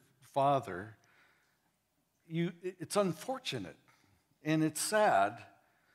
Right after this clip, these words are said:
and murdering fathers isn't your preference, but, you know,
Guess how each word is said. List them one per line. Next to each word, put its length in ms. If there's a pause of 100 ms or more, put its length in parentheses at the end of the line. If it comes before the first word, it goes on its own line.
(260)
and 380
murdering 480
fathers 460
isn't 320
your 160
preference, 560 (100)
but, 160 (220)
you 160
know, 260